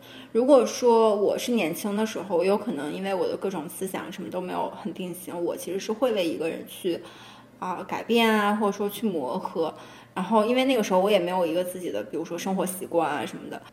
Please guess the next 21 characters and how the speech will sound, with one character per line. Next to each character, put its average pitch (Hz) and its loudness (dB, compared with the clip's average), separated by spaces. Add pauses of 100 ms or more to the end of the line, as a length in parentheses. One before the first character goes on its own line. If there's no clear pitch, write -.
(120)
放 233 -2
在 220 4
现 240 -2
在 220 4
这 185 -2
个 180 -2
年 127 -6
纪， - -10
如 208 4
果 220 10
这 208 4
个 165 8
人 90 2
是 190 2
符 - -4
合 160 -2
你 190 0
条 - -10
件 180 -4
的 139 -4
人， - -8